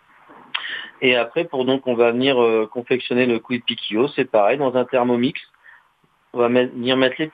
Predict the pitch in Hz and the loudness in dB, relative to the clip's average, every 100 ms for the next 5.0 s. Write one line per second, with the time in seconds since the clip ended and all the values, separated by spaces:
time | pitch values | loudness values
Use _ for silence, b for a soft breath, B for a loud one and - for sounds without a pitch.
0 | - 131 123 123 143 147 151 - 123 123 | -6 -2 2 2 0 -4 -6 -4 0 0
1 | 160 - 151 139 - 139 - 139 165 156 | 0 -2 -4 -6 -8 -10 -4 -2 0 0
2 | 151 131 117 147 180 156 131 127 160 143 | 2 0 2 -2 -2 -4 -2 -2 0 0
3 | 139 131 123 - 123 110 90 _ - 120 | 0 0 0 0 0 0 -4 _ -12 -10
4 | 120 156 120 120 113 104 98 131 147 | -8 -8 -6 -6 -6 -6 -2 0 0